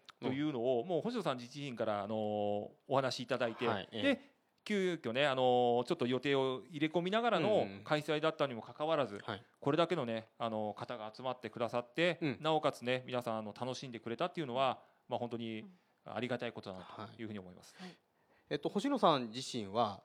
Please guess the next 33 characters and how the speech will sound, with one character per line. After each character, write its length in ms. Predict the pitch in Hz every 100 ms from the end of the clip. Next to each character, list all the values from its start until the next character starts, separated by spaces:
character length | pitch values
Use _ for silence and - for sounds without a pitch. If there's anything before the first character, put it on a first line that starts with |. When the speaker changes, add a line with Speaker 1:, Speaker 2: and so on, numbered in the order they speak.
| -
Speaker 2:
こ 100 | 135
の 80 | 117
天 180 | 151
巻 280 | 208 240 -
さ 140 | - 113
ん、 160 | 95
Speaker 3:
は 20 |
い。 60 | 90 _ _ -
Speaker 2:
ま 300 | 143 110 -
あ、 60 | - -
登 340 | 156 143 151 151
る 20 |
っ 60 |
て 140 | - 113
い 40 |
う 0 | 95
の 80 |
は、 240 | 98 98 - _ _ -
大 100 | 143
体 100 | 190
ト 120 | 196
レ 80 | 185
ラ 100 | 185
ン 100 | 185
益 140 | 180
子 100 | -
の 60 | 175
時 320 | 165 165 165 _ _ -
ぐ 100 | 139
ら 320 | 131 90 55 - -
い 80 | 104
だ 100 |
っ 60 | 98